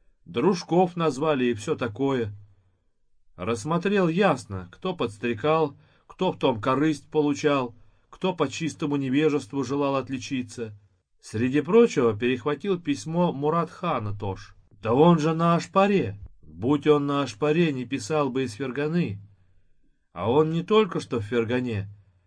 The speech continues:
а и на поход подбивал царевича. Отличись, мол, воинствуй, побеждай, набирайся опыта, расти свою славу.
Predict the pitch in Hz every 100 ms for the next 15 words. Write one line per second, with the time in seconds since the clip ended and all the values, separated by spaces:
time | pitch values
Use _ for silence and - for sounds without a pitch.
0 | _ - 92 117 139 151 180 170 190 156
1 | - 110 120 123 120 104 120 117 107 98
2 | - 90 85 - - - - - _ 82
3 | 104 123 139 - 214 170 120 104 - -
4 | _ _ _ - 82 120 180 202 170 110
5 | 101 101 123 110 160 175 110 - - _
6 | 90 98 117 135 147 - 175 196 175 104
7 | 101 117 104 160 151 139 143 139 165 196
8 | 175 98 -